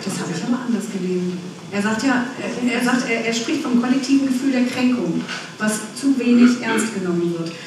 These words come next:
Speaker 1: Und das kollektive Gefühl der Kränkung ignoriert ja gewissermaßen Zahlen. Dem kollektiven Gefühl der Kränkung ist es ja egal,
Speaker 2: Ja, er sagt,
Speaker 1: ob dreißig Prozent
Speaker 2: das ist
Speaker 1: oder
Speaker 2: tatsächlich,
Speaker 1: fünfzehn Prozent.
Speaker 2: Ja, eben. Er sagt, es gibt ein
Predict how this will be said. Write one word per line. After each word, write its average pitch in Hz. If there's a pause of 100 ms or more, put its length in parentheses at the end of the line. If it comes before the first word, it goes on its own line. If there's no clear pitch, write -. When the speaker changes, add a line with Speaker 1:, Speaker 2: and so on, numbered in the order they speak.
(140)
Speaker 1:
Und 202
das 202
kollektive 262
Gefühl 240
der 220
Kränkung 240
ignoriert 233
ja 226
gewissermaßen 190
Zahlen. 165
Dem 190 (220)
kollektiven 247
Gefühl 247
der 226
Kränkung 233
ist -
es 190
ja 190
egal, 185 (100)
Speaker 2:
Ja, 370
er 226
sagt, 233
Speaker 1:
ob 220
dreißig 208
Prozent 240
Speaker 2:
das -
ist -
Speaker 1:
oder 208
Speaker 2:
tatsächlich, 277
Speaker 1:
fünfzehn 190
Prozent. 175 (680)
Speaker 2:
Ja, 359 (180)
eben. 190
Er 208
sagt, 254
es -
gibt 247
ein 220